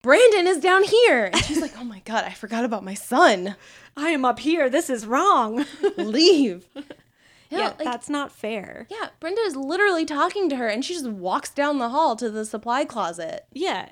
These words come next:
Speaker 2: it's like, dude, you can chill for, like, half a sec
Speaker 1: Your
Speaker 2: to
Speaker 1: daughter's
Speaker 2: address
Speaker 1: crying.
Speaker 2: your daughter. Yeah.
Speaker 1: She's literally, like, dabbing her eyes, and it's just like,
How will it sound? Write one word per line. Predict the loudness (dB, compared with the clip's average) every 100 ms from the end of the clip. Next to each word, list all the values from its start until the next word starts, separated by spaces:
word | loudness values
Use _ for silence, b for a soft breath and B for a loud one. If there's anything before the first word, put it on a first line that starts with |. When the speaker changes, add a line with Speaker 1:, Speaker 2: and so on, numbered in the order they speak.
| _
Speaker 2:
it's | -6 -4
like, | -6 -8
dude, | -10 -8 -8 -8
you | -10
can | -8 -8
chill | -8 -8 -10
for, | -10 -10
like, | -10
half | -10 -8 -8 -10
a |
sec | -14 -12 -12 -12
Speaker 1:
Your | -6
Speaker 2:
to | -2
Speaker 1:
daughter's | -2 -2
Speaker 2:
address | -6 -2
Speaker 1:
crying. | 0 0 -4
Speaker 2:
your | -8
daughter. | -8 -8 -8 -10 -10
Yeah. | -10 -8 -8 -10 -12
Speaker 1:
She's | -8 -4 0
literally, | 0 2 0
like, | -2 -4 -8
dabbing | -4 -4 -4 -6
her | -6 -6
eyes, | -4 -2 -2 -4 -8 -12
and | -12 -12
it's | -12 -14
just | -14
like, | -14